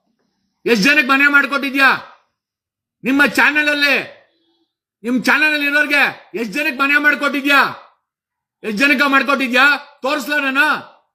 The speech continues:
ನಿಮ್ ಚಾನೆಲ್ ಅಲ್ಲಿ ಇರೋರ್ಗೆ ಮನೆ ಮಾಡ್ಕೊಟ್ಟಿರೋದು, ಫ್ಲಾಟ್ ಮಾಡ್ಕೊಟ್ಟಿರೋದು ಎಕ್ಸ್‌ಪೋಸ್ ಮಾಡ್ಲಾ?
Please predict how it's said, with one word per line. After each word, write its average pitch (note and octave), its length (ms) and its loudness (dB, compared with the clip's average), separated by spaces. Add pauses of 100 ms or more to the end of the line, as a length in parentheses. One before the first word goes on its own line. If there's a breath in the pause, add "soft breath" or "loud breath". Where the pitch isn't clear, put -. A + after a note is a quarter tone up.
(100)
ನಿಮ್ A#3+ 200 -4
ಚಾನೆಲ್ D4 360 2
ಅಲ್ಲಿ C#4+ 160 0
ಇರೋರ್ಗೆ C#4 720 -2
ಮನೆ C#4 220 0
ಮಾಡ್ಕೊಟ್ಟಿರೋದು, C#4 640 -2
ಫ್ಲಾಟ್ C4 280 -2
ಮಾಡ್ಕೊಟ್ಟಿರೋದು C#4 880 0
ಎಕ್ಸ್‌ಪೋಸ್ C#4+ 380 -2
ಮಾಡ್ಲಾ? C#4 640 2